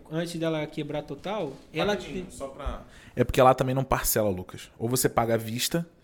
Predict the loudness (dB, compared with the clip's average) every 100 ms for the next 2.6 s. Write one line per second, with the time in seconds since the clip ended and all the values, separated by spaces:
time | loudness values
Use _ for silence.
0 | _ -20 _ -6 -2 0 2 0 0 0
1 | 0 0 2 2 0 0 0 0 0 -2
2 | -2 0 2 2 -2